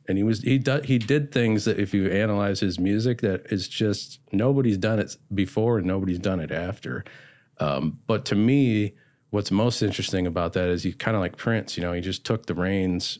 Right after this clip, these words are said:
himself and he's like, "I'm gonna, I'm gonna do it my way with my, my label, my own process. And I don't care if the record industry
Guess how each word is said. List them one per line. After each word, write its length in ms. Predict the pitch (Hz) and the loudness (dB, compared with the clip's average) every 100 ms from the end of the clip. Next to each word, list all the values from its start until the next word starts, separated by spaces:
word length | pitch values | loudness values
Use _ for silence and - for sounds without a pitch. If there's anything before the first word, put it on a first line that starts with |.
| - | -6
himself 640 | 87 - 95 98 87 - | -6 -4 -2 -2 -2 -4
and 80 | 82 | -6
he's 180 | 85 82 | -4 -4
like, 280 | 78 78 - _ - | -4 -6 -10 _ -2
"I'm 100 | 107 | 0
gonna, 220 | 104 90 - | 0 -2 -4
I'm 60 | 107 | 0
gonna 140 | 107 | 0
do 200 | 87 98 | 0 0
it 80 | 92 | 0
my 260 | 87 92 101 | 0 0 0
way 400 | 101 95 92 92 | 0 2 0 -2
with 240 | - 87 | -4 -4
my, 320 | 87 90 95 92 - | -2 0 -2 -2 -4
my 260 | 95 95 92 | -2 0 0
label, 520 | 90 92 92 92 92 | -2 -2 -2 -4 -4
my 240 | 85 87 | -2 -2
own 440 | 92 92 98 98 98 - _ _ _ _ _ | 0 0 0 -2 -4 -14 _ _ _ _ _
process. 520 | 107 98 95 95 87 - | -4 -2 -2 -2 -2 -4
And 140 | 98 98 | -2 0
I 80 | |
don't 140 | 113 110 | 0 0
care 160 | 120 | 0
if 80 | 117 | 0
the 100 | 90 | 0
record 320 | 73 76 73 | -2 -2 -4
industry 560 | 71 73 - 78 64 | -4 -4 -4 -4 -6